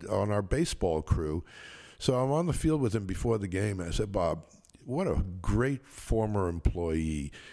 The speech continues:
You care so much about Fox that you keep these games close right up to the last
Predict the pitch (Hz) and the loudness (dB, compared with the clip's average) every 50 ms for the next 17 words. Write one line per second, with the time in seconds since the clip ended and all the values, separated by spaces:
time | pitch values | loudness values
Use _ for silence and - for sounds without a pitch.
0 | - - 117 120 123 123 - - 170 151 135 123 - - - 170 185 208 196 180 | -2 2 2 2 2 2 0 0 0 2 2 0 0 0 0 0 0 0 -2 -2
1 | 170 - - 139 117 123 117 110 107 - - - - - 123 98 85 90 110 - | -2 -2 -2 -2 -2 0 0 0 -2 -2 -6 -6 -2 0 0 2 0 0 -2 -4
2 | - - - - - - - - - _ _ _ 104 120 123 117 - - 135 135 | -8 -10 -10 -12 -18 -20 -20 -20 -20 _ _ _ 0 0 0 0 -4 -4 -2 0
3 | 135 123 123 - - 190 190 - - 156 147 131 117 - 143 135 131 127 123 113 | 0 0 0 0 0 0 2 2 2 2 2 2 2 2 2 2 2 2 0 -2
4 | - - - - - 156 139 113 113 - - - - 117 127 147 180 175 - - | -4 -6 -4 -2 2 2 4 4 2 2 -2 -4 -2 0 0 2 0 -2 -4 -2
5 | - - 139 - - - _ _ - 127 101 104 101 98 101 107 117 135 151 170 | 0 0 0 0 -4 -10 _ _ -4 -2 0 0 0 0 2 2 2 2 2 2
6 | 156 - - - | 0 -2 -2 -6